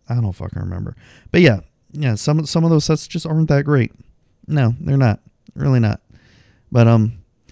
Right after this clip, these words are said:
so that'll be cool. They also mentioned they're gonna be taking a different approach to the Gatewatch. They're gonna be pulling them back, yada, yada, yada. Don't care about that. Masterpiece series will revert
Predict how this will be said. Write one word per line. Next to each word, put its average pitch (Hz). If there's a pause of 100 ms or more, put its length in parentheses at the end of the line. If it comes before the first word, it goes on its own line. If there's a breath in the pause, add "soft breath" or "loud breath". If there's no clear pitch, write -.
so -
that'll 170
be 165
cool. 123 (300 soft breath)
They 135
also 143
mentioned 131
they're 120
gonna 117
be 117
taking 117
a 110
different 113
approach 113
to 120
the 104
Gatewatch. 120
They're 101
gonna 101
be 101
pulling 110
them 101
back, 120
yada, 101
yada, 104
yada. 113
Don't 101
care 123 (420 soft breath)
about 127
that. 123
Masterpiece 120
series 120
will 113
revert 110